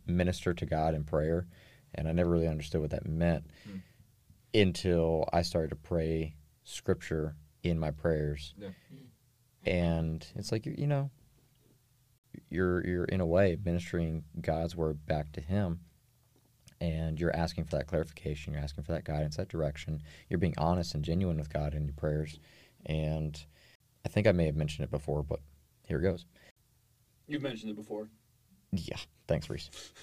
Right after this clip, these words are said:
Speaker 2: <laughs>
Speaker 1: The, the point is not to pursue the person.
Speaker 2: Mm.
Speaker 1: The point is to pursue God.
Speaker 2: Yeah.
Speaker 1: And when you're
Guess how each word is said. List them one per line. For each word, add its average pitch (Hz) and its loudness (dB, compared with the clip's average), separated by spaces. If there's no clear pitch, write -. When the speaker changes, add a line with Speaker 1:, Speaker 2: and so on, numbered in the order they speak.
Speaker 2:
<laughs> - -2
Speaker 1:
The, 101 10
the 95 6
point 107 4
is 85 4
not 85 4
to 85 0
pursue 76 -4
the 76 -8
person. - -6
Speaker 2:
Mm. 95 -6
Speaker 1:
The - -2
point 87 0
is 85 -2
to - -10
pursue 78 -4
God. - -2
Speaker 2:
Yeah. 78 -10
Speaker 1:
And 76 -4
when 76 -2
you're 73 -2